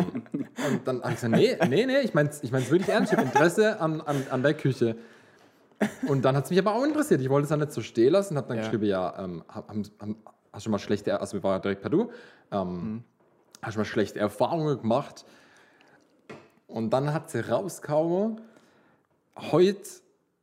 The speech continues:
Speaker 1: ist leider nie, niemandem mehr zu trauen.“ Einfach
Speaker 2: Wow.
Speaker 1: so, im Chat, per eBay Kleinanzeigen, einem Wildfremde. Ähm, und dann hab ich ihr gesagt, hab, okay, ja, das schadet so zu hören.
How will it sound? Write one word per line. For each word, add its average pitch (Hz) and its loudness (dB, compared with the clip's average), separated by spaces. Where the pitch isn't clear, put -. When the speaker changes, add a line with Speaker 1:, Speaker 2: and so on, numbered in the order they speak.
Speaker 1:
ist - -8
leider 123 2
nie, 135 -2
niemandem 123 -2
mehr 101 0
zu - -10
trauen.“ - -8
Einfach 170 2
Speaker 2:
Wow. - -4
Speaker 1:
so, 107 0
im 165 2
Chat, 113 0
per 139 2
eBay 147 6
Kleinanzeigen, 120 0
einem 113 -2
Wildfremde. 95 -4
Ähm, 87 -10
und 92 -8
dann 98 -2
hab 101 -4
ich 101 -10
ihr 101 -6
gesagt, 101 -4
hab, - -6
okay, 123 2
ja, 131 6
das - -12
schadet 117 0
so 110 -4
zu 92 -8
hören. 139 2